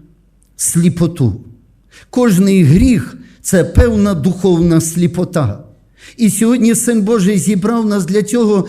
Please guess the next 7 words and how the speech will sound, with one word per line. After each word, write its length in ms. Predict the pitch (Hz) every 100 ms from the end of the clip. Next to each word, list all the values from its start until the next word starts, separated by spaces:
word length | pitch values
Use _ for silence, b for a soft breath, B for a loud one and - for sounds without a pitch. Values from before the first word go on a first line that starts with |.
| B
щоб 340 | B - 233 202
відкрити 680 | 220 - 233 247 220 - 160
нам 200 | 156 160
очі, 460 | 170 165 160 160 135 B
щоб 260 | - - 226
ми 120 | 226
прозріли 1000 | 196 185 196 135 180 254 262 233 220 208